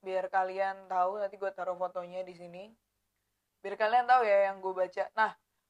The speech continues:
untuk covid nineteen ini sendiri, gue pun juga cukup kaget karena masyarakat Indonesia sampai ada bikin hashtag terserah Anda untuk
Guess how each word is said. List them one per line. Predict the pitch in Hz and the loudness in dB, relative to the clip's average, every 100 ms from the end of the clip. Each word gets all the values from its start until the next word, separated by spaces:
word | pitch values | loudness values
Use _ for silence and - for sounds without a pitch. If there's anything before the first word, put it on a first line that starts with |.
| _ | _
untuk | 247 262 269 | -4 -2 -2
covid | 277 | -6
nineteen | 269 262 277 262 | -6 -6 -8 -12
ini | 262 269 | -12 -8
sendiri, | 269 269 285 240 233 | -8 -6 -8 -10 -12
gue | _ 196 240 | _ -10 -8
pun | 330 | -10
juga | 285 214 196 | -4 -4 -4
cukup | 202 196 | -6 -8
kaget | - 190 185 190 - - | -2 -2 -2 -6 -8 -10
karena | 190 190 196 233 240 _ _ _ - | -8 -6 -4 -6 -6 _ _ _ -12
masyarakat | 214 214 196 196 - | -10 -2 -2 -2 -12
Indonesia | 202 196 190 - 233 - - | -12 -12 -12 -10 -10 -10 2
sampai | 254 269 294 277 | 2 4 4 4
ada | 233 | 2
bikin | 214 - 214 | 0 -8 -6
hashtag | 214 202 - 240 | -6 -4 -2 0
terserah | - 208 - 208 196 - | 0 -2 -4 0 0 0
Anda | 208 202 196 185 - _ _ _ - | -6 -6 -2 -2 -2 _ _ _ -18
untuk | 196 240 | -2 -2